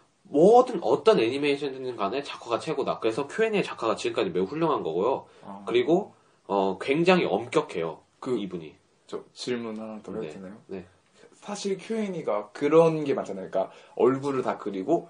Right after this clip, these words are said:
Speaker 2: 눈을 갖다 붙이는 형식이라는 말이 좀 많잖아요.
Speaker 1: 네.
Speaker 2: 그런 것도 저 하-, 하타 요코 씨의 그 가치관이 그래서 그런 건가요?
Speaker 1: 그쵸, 그쵸.
Speaker 2: 음.
Speaker 1: 그러니까 Q and A를 완전 주물럭거리는 게 다 이분이라고 보시면 돼요.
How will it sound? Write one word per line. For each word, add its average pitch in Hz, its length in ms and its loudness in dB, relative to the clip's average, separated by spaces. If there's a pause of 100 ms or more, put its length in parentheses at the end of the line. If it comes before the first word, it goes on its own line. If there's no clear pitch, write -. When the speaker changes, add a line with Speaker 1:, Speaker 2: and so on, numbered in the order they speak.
(140)
Speaker 2:
눈을 127 380 -2
갖다 - 320 -10
붙이는 123 560 -4
형식이라는 135 640 -4
말이 110 320 0
좀 107 120 -2
많잖아요. 95 520 -8
Speaker 1:
네. 87 240 -10 (300)
Speaker 2:
그런 151 280 2
것도 123 540 0
저 107 480 2
하-, 175 240 -12
하타 180 300 -6
요코 120 280 -6
씨의 101 1000 -6 (320)
그 - 160 -14
가치관이 107 600 -4
그래서 104 260 -6
그런 92 140 -10
건가요? 87 180 -16
Speaker 1:
그쵸, - 260 -2
그쵸. - 340 -10 (340)
Speaker 2:
음. 98 600 -16 (460)
Speaker 1:
그러니까 175 380 6
Q 226 180 4
and 214 180 4
A를 202 320 4
완전 156 380 0
주물럭거리는 127 680 2
게 110 120 -2
다 - 120 -4
이분이라고 98 400 -2
보시면 95 200 -14
돼요. 73 240 -14